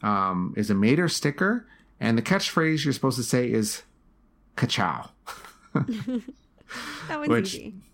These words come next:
Speaker 1: yeah, pretty easy. Um, and then in the Mediterranean Harbor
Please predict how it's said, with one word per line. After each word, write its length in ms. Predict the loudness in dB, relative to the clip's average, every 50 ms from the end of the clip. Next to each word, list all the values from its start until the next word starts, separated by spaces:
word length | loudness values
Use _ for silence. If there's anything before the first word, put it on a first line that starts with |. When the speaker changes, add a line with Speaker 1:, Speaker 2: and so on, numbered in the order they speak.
| _ _ _ -4
Speaker 1:
yeah, 360 | -2 0 0 2 0 -2 -2
pretty 280 | -4 0 0 2 2
easy. 360 | 2 0 -2 -4 -6 -8 -10 -10 -14 _ _ _ _ _ _ _ _ _ _ _ -14 -8 -2 0
Um, 360 | 2 2 2 2 2 0 0
and 200 | 0 2 2 2
then 360 | 2 2 2 2 0 0 0 0
in 320 | 0 0 2 2 4 4
the 60 | 4
Mediterranean 800 | 6 6 6 6 4 4 2 0 -2 -2 0 0 2 2 0 0
Harbor 880 | -2 -4 -6 -2 0 2 2 2 2 2 2 2 2 2 2 0 -2